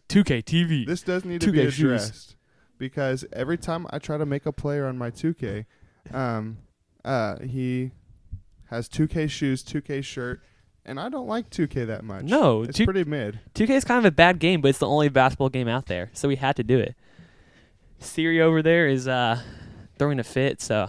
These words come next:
Speaker 1: Bear's gotta go fix that. Today, we're gonna talk about the off season.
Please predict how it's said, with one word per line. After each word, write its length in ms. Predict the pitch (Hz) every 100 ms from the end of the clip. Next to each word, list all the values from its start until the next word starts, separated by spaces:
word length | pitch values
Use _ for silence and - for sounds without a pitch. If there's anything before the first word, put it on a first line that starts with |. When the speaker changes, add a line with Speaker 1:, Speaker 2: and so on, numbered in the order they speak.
| -
Speaker 1:
Bear's 220 | 120 113
gotta 160 | 117 113
go 100 | 104
fix 280 | - 113 -
that. 260 | 95 101 - - _ _ -
Today, 640 | 135 127 143 151 117 104 _ _ _ _ _ _ _ _ -
we're 200 | 120 156
gonna 200 | 160 160
talk 320 | - 143 139 127
about 480 | 120 120 107 - 120
the 60 |
off 240 | 113 117 113
season. 460 | 120 113 110 110